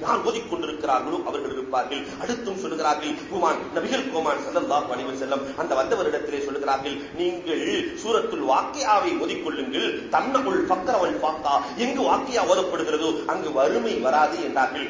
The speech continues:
பெருமானார் ஸல்லல்லாஹு அலைஹி வஸல்லம் அவர்கள். அடுத்தும் சொல்லுகிறார்கள், 'சூரத்துல் முல்க் தபாரக்கல்லதியை நீங்கள் ஓதிக்கொள்ளுங்கள், வந்த மனிதருக்கு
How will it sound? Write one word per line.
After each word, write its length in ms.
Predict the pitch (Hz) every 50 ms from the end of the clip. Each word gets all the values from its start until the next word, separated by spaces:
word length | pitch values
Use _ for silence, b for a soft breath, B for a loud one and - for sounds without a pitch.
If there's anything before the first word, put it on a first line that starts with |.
| 143
பெருமானார் 500 | - - 175 175 170 151 139 139 131 120
ஸல்லல்லாஹு 460 | - 135 139 147 139 127 127 131 - 117
அலைஹி 180 | 117 117 127
வஸல்லம் 320 | 127 120 123 120 120 117 123 123
அவர்கள். 280 | 120 127 131 139 131 - - -
அடுத்தும் 420 | - 175 214 208 - - 170 170 -
சொல்லுகிறார்கள், 540 | 160 - 151 147 147 143 143 147 156 147 - - - -
'சூரத்துல் 500 | - 196 220 208 175 - - - 294 -
முல்க் 440 | - 208 277 277 - - - - 170 - - - - - - -
தபாரக்கல்லதியை 800 | - - - 214 262 285 277 - - 185 175 180 170 156 151 143 143
நீங்கள் 300 | 139 143 143 143 - -
ஓதிக்கொள்ளுங்கள், 680 | 170 156 156 - - 156 143 139 139 139 135 139 135 135 - -
வந்த 200 | 147 151 - 190
மனிதருக்கு 500 | 165 151 147 151 151 143 135 - 147 151